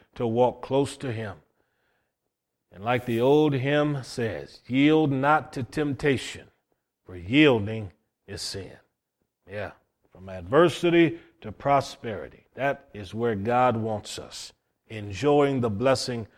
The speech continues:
of the Lord. We're all familiar with Third John. "Brethren, I wish above all things you'd prosper, be in good health." Then it adds, "as your soul prospers." See?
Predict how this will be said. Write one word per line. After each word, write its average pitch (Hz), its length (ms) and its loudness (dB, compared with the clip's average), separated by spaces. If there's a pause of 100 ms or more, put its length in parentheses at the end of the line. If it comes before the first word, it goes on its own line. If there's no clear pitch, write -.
(280)
of 113 200 0
the 117 100 2
Lord. 104 300 -2
We're 123 160 0
all 131 220 6
familiar 139 640 0
with 131 280 -2
Third 131 320 2
John. 135 500 2 (840)
"Brethren, 123 380 0
I 131 120 4
wish 123 320 -2
above 127 380 2
all 139 340 10
things - 300 -14 (140)
you'd 98 240 -12
prosper, 127 640 0 (380)
be 135 240 2
in 143 160 2
good 139 200 4
health." 131 460 6 (380)
Then 113 220 -8
it 117 120 -2
adds, 117 560 2 (260)
"as 120 340 -2
your 139 140 2
soul 143 520 6
prospers." - 600 -12 (140)
See? 113 300 -10